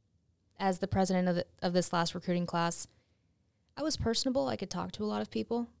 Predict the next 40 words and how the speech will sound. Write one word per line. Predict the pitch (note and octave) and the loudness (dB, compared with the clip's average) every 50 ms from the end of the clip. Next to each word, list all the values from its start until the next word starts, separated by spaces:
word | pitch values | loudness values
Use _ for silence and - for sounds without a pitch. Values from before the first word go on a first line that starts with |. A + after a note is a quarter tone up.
| _ | _
Public | - G#3+ G#3 G3+ G#3 G3+ | -8 -6 -4 -4 -4 -4
speaking, | - - - G3 F#3+ G3+ G3 F#3+ G3 F#3 | -2 -2 -2 0 0 0 0 0 0 0
having | F3 F#3 F#3 F3+ F#3 F#3+ F3+ | -2 -2 -2 -2 -2 -2 -2
to | - F#3 | -4 -4
deal | F3 - F#3 F3+ F3 F3 F3 | -2 0 0 2 2 2 2
with | F3 F3 E3+ - _ _ _ _ _ _ _ _ _ - | 0 -2 -4 -8 _ _ _ _ _ _ _ _ _ -6
issues | F3+ E3+ - - F#3 F3 F3+ | -6 -4 -4 -4 -4 -4 -4
head | - - F3 F3 | -2 -2 -2 0
on, | F3 E3+ E3+ E3+ E3 F3 E3+ | 2 2 2 2 2 0 0
having | E3 F3 F3 F3 F3+ F3 | 0 0 0 0 -2 -2
to | F3 | -2
have | E3+ E3+ E3+ E3+ | -2 0 -2 0
those | E3+ F3 E3+ - | 0 -2 -2 -2
hard | - E3+ E3 E3+ | -2 -2 -2 -2
conversations. | - E3+ E3+ E3+ E3 E3 E3 - E3+ E3 D#3+ - E3 E3 E3+ - - - _ _ _ _ _ _ _ _ _ _ _ _ _ _ | -2 -2 -2 0 0 -2 -2 -2 -4 -4 -4 -2 -2 -2 -2 -2 -4 -6 _ _ _ _ _ _ _ _ _ _ _ _ _ _
Know | G#3 G3+ G3+ G#3 A3+ | -8 -2 0 0 0
that | A3+ A3+ - - | 0 0 0 0
you'll | G3+ F#3+ | 0 0
change | F3+ - - E3+ E3+ E3 F3 F#3 F#3+ - - - - _ _ _ _ _ _ | 0 -2 0 0 0 0 -2 -2 -4 -4 -6 -8 -12 _ _ _ _ _ _
for | - F#3 | -6 -6
the | E3+ D#3+ | -6 -4
better. | D3+ D3+ - - - D#3+ E3 - _ _ _ _ _ - | -4 -4 -4 -2 -4 -4 -4 -6 _ _ _ _ _ -8
Um, | E3+ E3 E3+ | -4 -4 -2
you're | F3+ F3+ | 0 0
gonna | F3+ F3 E3+ | 0 0 0
pick | - - G3 - | -2 -4 -4 -2
up | F3+ - | -2 -2
a | F#3 | 0
lot | F3+ F3 F3 E3+ | 0 0 0 0
of | F3 | -2
skills. | - - F#3+ F3 F3 F3+ E3+ E3 | -2 -2 -2 -2 -2 -2 -4 -4
You'll | F#3 F3+ F3 | -4 -2 -2
meet | F3+ F3+ F3 F3 F3+ | -2 -2 -2 -2 -2
a | F3+ | -2
lot | F3+ F3+ F3 F3 | -2 -2 -2 -4
of | F3 - | -6 -6
people | - F3+ F3 E3 E3+ F3 F3 F3 E3+ - _ _ _ _ _ _ _ _ _ _ _ _ _ - | -6 -8 -6 -2 -2 -2 -2 -2 -4 -8 _ _ _ _ _ _ _ _ _ _ _ _ _ -2
that | F3+ E3+ | 2 2
will | D#3+ - - | 2 2 2
influence | F#3+ F#3 F3 - - F3 E3+ E3+ E3 E3+ E3+ - - - | 2 2 0 2 2 2 2 2 2 2 0 0 -2 -2